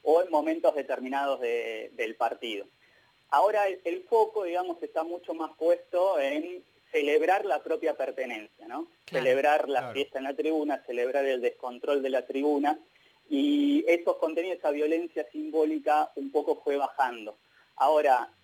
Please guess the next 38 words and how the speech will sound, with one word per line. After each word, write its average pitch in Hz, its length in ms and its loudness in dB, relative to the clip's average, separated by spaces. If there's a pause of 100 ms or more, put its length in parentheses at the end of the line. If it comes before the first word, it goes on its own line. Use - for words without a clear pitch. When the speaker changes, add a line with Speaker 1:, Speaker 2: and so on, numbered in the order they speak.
Speaker 1:
tampoco 156 300 2
hay 160 80 0
que 139 180 -2
ser 147 120 2
ilusos 147 380 -2
de 135 120 2
pensar 135 420 0
de 131 240 0
que 113 480 -2
porque 117 320 -4
no 139 180 -4
se 131 120 -6
canta 143 280 2
no 127 80 -2
existe, - 500 -4
¿no? 320 220 -4
Porque 240 300 0
sabemos 131 380 0
que - 180 -4 (340)
en 131 60 -8
Argentina 143 400 2
tenemos 143 320 -2
un 127 160 -10
gran 135 260 0
problema 123 420 0
con 113 140 -4
la 110 100 -2
violencia 120 440 -6
de 113 80 -4
género, 143 460 -2
un 123 100 -8
gran 123 180 -4
problema 123 380 2
también 120 260 -6
con 117 160 -6
el 117 140 -4
odio 120 240 -2
racial, 143 520 -2